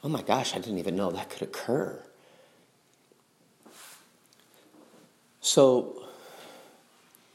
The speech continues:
those are some of the things that I do. Um, do carpentry work. I do a number of things. I live in the Midwest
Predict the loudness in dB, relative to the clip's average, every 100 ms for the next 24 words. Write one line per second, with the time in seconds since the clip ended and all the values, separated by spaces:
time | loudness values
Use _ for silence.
0 | _ _ _ -20 -12 6 8 8 4 4
1 | 4 6 4 2 -2 2 4 6 4 0
2 | -4 -6 -8 -18 -10 -8 -8 -14 -16 -18
3 | -20 -20 -20 _ _ -10 -6 -4 -2 -2
4 | -2 0 0 0 -4 -16 -20 -20 -20 -20
5 | -20 -20 -12 -4 -2 0 -2 -4 -2 -2
6 | -2 -6 -6 -6 -10 -14 0 4 6 4
7 | 2 0 0 -6 -6 -10